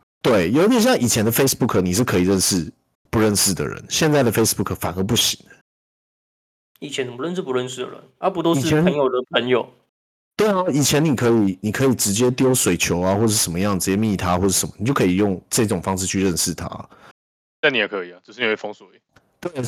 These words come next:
Speaker 1: 啊，现-，以现在，以现在来讲，反而有点封闭了。怎么讲？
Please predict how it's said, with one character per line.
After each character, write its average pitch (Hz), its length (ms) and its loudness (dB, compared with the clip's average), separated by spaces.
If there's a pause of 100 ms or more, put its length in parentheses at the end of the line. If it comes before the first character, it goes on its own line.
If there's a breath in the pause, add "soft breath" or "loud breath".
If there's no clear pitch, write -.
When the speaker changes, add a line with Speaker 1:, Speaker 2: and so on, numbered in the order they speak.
(160)
Speaker 1:
啊， 220 60 4
现-， 208 140 6 (120)
以 - 20 4
现 196 220 0 (100)
在， 180 60 2
以 - 60 -4 (180)
现 220 140 2
在 170 120 4
来 123 140 4
讲， 98 240 0
反 95 180 0
而 101 80 0
有 127 200 2
点 101 280 0 (500)
封 180 420 2
闭 101 320 0
了。 76 160 -6
怎 - 160 -4
么 113 80 2
讲？ 90 280 -2